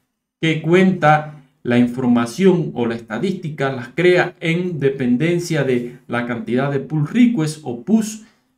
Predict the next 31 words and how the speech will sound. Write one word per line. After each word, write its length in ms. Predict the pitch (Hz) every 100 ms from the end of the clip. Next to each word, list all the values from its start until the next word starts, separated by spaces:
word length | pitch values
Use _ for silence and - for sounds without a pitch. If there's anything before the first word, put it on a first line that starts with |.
| _
también, 540 | 131 123 156 160 160 160
eh, 640 | 131 123 120 120 117 110 110
relacionado 560 | 113 110 127 135 147
con 120 | 131 143
las 200 | 190 170
estrellas 800 | 147 156 156 147 147 147 - -
y 320 | 165 185 185 - - _ -
los 500 | 135 143 147 147 -
errores 580 | 127 120 156 156 143 -
o 260 | 135 143 147
nuevas 520 | 123 123 135 139 135
características, 1080 | - 110 110 - 110 117 - 123 131 123 - _ _ _ _ _ _ _
eh, 360 | - 110 107 107 - -
propuestas 640 | - 120 131 151 143 127
por 200 | - 143
la 180 | 131 -
comunidad. 560 | - 107 - 101 98 - _ _ _
Vamos 320 | 156 190 208 175
a 60 |
ver 180 | 156 170
aquí, 540 | 147 165 220 214 - -
en 160 | 123 147
este 300 | 180 - 147
caso 380 | 160 170 160 151
tenemos 560 | 127 160 202 175 147
que 240 | - 151 143
desde 160 | 120
el 120 | 120 120
dos 180 | 120
mil 260 | 139 233 214
catorce 640 | 185 - 175 - 147 143